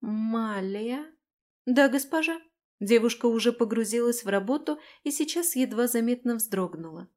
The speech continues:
"Что это за ткань?" "Муавин, госпожа. Это... Эту...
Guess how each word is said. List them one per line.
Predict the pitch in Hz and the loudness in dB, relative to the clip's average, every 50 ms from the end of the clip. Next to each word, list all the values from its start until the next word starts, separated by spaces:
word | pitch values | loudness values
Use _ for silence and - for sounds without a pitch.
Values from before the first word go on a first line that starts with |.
| _ _ _ _ _ _ _ _ | _ _ _ _ _ _ _ _
"Что | - - - - - 320 311 302 | -6 -6 -6 -4 -2 2 4 6
это | 285 226 - - - 202 | 6 4 4 2 0 -2
за | 190 170 175 196 185 185 | -2 0 -2 -4 -4 -4
ткань?" | - - _ - 190 185 175 175 185 226 285 349 359 - _ _ _ _ _ _ _ _ _ _ _ _ | -6 -14 _ -10 -8 -8 -6 -4 -2 -2 -2 -4 -4 -10 _ _ _ _ _ _ _ _ _ _ _ _
"Муавин, | - 294 285 294 285 285 285 277 220 190 233 247 254 | 4 6 6 6 6 6 6 4 4 4 4 4 4
госпожа. | 247 302 294 - - 339 330 311 339 339 339 339 - _ _ _ _ | 4 2 0 0 2 0 2 2 2 0 -2 -4 -14 _ _ _ _
Это... | - 294 294 294 - 339 311 262 262 - _ _ _ _ _ _ _ _ _ | -2 -2 -2 0 0 0 0 0 -2 -8 _ _ _ _ _ _ _ _ _
Эту... | - - - - - - - - 294 285 277 240 - - - - - - - - _ | -2 0 0 0 0 0 0 2 4 4 4 2 0 -2 -12 -20 -20 -20 -20 -20 _